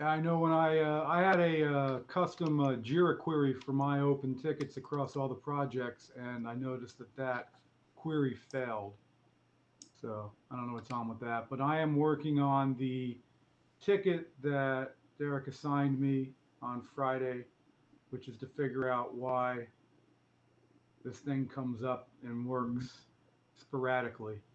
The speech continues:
as far as the, uh, audio output goes.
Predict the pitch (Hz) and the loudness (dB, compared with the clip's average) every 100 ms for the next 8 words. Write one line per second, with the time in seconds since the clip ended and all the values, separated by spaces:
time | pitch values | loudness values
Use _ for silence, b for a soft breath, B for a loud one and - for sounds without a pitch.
0 | - 110 - 131 117 113 110 101 110 110 | -18 -18 -12 -8 -6 -6 -8 -12 -12 -10
1 | 107 104 101 104 _ _ _ _ _ _ | -10 -10 -10 -14 _ _ _ _ _ _
2 | _ _ - 120 117 107 110 107 117 110 | _ _ -10 -8 -6 -4 -4 -6 -14 -12
3 | 113 107 107 | -12 -12 -16